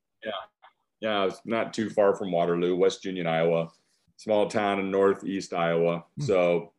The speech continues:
Speaker 1: I, I have a lot of roots up there, family up there. So I love growing things. And so you come to my house, I got, I got a couple rooms just full of cactus and plants. Then
Speaker 2: Oh.
Speaker 1: outdoors, I, I have more, more plants, and then I have a garden,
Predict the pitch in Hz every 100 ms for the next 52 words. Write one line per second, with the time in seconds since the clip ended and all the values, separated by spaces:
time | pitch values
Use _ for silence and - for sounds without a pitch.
0 | - 107 - 107 110 104 101 95 95 98
1 | 95 101 - 92 92 92 87 92 92 90
2 | 87 82 90 85 85 82 _ _ _ _
3 | _ - 117 127 180 127 117 123 123 101
4 | 87 71 - - - 98 92 - - 165
5 | 151 131 110 113 113 110 110 - - -
6 | 104 107 90 - - 117 107 87 - -
7 | 92 101 101 - 92 - - - 123 127
8 | 101 82 - 104 95 - 98 92 85 -
9 | 73 - 92 90 90 80 - _ - 101
10 | 110 110 110 104 104 107 107 - 80 80
11 | 80 80 92 92 85 90 98 101 - -
12 | 92 90 104 - 98 95 95 95 - -
13 | 87 85 87 92 87 87 87 85 87 87